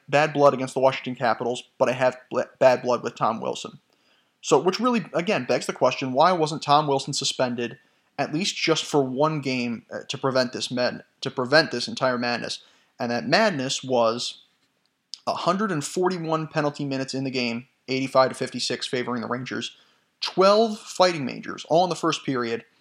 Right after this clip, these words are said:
The biggest one, of course, being Brendan Smith going toe-to-toe with Tom Wilson before things were broken up. And, uh, there was, uh,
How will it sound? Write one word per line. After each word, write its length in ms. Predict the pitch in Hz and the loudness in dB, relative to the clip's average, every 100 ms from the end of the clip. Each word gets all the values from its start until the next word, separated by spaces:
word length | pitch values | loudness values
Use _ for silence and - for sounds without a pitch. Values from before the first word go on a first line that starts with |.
| _ _ _ - | _ _ _ -2
The 100 | 139 | 2
biggest 260 | 196 196 | 2 2
one, 120 | 170 | 0
of 80 | 147 | -2
course, 240 | - 151 143 | 2 2 2
being 420 | 139 131 127 120 | -2 -2 -2 -4
Brendan 340 | 143 151 160 147 | 2 2 4 -2
Smith 320 | - 143 135 | -2 -2 0
going 220 | 143 135 | 0 0
toe-to-toe 400 | 123 135 131 143 | 0 0 2 0
with 140 | 123 - | 0 -2
Tom 280 | 127 123 | -2 0
Wilson 300 | 123 123 - | 0 -2 -2
before 260 | 113 - 123 | -6 -4 -4
things 240 | 120 123 | -4 -8
were 80 | 120 | -8
broken 300 | - 117 110 | -4 -4 -2
up. 260 | 131 147 - - - - - - _ _ _ _ _ _ _ _ | -2 -2 -6 -20 -20 -18 -18 -18 _ _ _ _ _ _ _ _
And, 580 | - 131 139 135 135 135 - - | -2 0 0 -2 -4 -6 -8 -8
uh, 220 | 101 101 - 78 _ | -8 -8 -14 -20 _
there 140 | - 131 | -12 -4
was, 460 | 131 127 - - - | -4 -4 -4 -6 -4
uh, 160 | 104 | -6